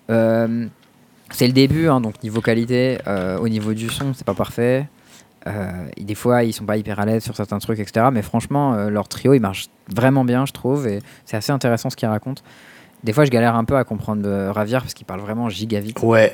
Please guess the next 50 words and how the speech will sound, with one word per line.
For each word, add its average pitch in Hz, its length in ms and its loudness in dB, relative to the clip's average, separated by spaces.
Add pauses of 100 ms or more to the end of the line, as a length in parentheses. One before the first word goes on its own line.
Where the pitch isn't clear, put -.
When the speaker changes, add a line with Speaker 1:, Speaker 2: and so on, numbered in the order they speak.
Speaker 2:
euh, 98 380 4
quand 110 380 4
Javier, 127 500 8
je... 123 120 2 (220)
enfin, 107 220 0
Javier, 110 300 6
je 117 100 0
le 98 60 2
trouve - 260 -6
incompréhensible 110 720 0 (120)
quand - 260 -2
il 98 60 0
parle 107 280 6
de 98 60 0
manière 95 220 2
générale. 92 380 0
Mais - 60 0
c'est 123 120 2
un 110 60 6
peu 139 80 4
le 135 60 6
côté 117 220 4
espagnol, 104 420 2
tu - 120 -10
vois. 98 140 -4 (840)
Speaker 1:
Ouais, 113 160 0
ouais, 110 160 -2 (400)
il, 82 240 -10
il 104 60 -10
parle 107 160 -4
vraiment 123 200 -2
très 123 180 -6
vite. 120 340 -6
Mais 123 100 0
Mengu, 131 360 2
il 123 60 2
a 104 60 0
fait 107 100 -6
vraiment 135 360 -4
des 107 100 -2
très, - 180 -6
très - 180 -6
gros 139 160 0
progrès 131 280 -2
en 127 140 -2
anglais, 127 280 0
euh, 113 200 -2
depuis 101 340 -8
quelques 104 320 -2
années. 113 220 -2